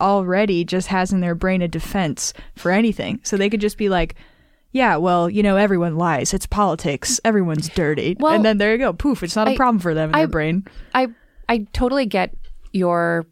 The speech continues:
Speaker 2: pessimism this week. I really do. 'Cause it's been,
Speaker 1: <laughs>
Speaker 2: no, genuinely, I really
Speaker 1: I
Speaker 2: do.
Speaker 1: know, I'm sorry.
Speaker 2: No,
Speaker 1: Yeah.
Speaker 2: no, I, I'm, I'm, I, I, I, I really do. I, I understand where you're coming from. It's been enraging,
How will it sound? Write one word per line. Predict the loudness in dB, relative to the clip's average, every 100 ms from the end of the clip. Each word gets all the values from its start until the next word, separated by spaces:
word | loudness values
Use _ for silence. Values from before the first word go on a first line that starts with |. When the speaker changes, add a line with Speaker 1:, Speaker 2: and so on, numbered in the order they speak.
| _ _ _ -6
Speaker 2:
pessimism | -6 -4 -4 -2
this | -4 -4
week. | -8 -8
I | -4
really | -2 0 -2
do. | -2
'Cause | -2 0
it's | 2 4
been, | 2 2 -2 0
Speaker 1:
<laughs> | 0 2
Speaker 2:
no, | 2
genuinely, | 4 4 4 2
I | -2
really | 0 2 2
Speaker 1:
I |
Speaker 2:
do. | 2
Speaker 1:
know, | 2
I'm | 0 -4
sorry. | -4 -2 -2
Speaker 2:
No, | 2 4
Speaker 1:
Yeah. |
Speaker 2:
no, | 4 2 2
I, | 2 0
I'm, | 0 0
I'm, | 0 -2 -2
I, | -2 0 0 -2 -2
I, | 0
I, | 2
I | 0
really | 0 0 2
do. | 2 2
I, | 0 0
I | 0
understand | 0 0 0 -2
where |
you're | -2
coming | -2 -2 -2
from. | -2 -2
It's | -4 -4
been | -2 -2 -2
enraging, | -2 -2 -2 -2 -2 -4 -4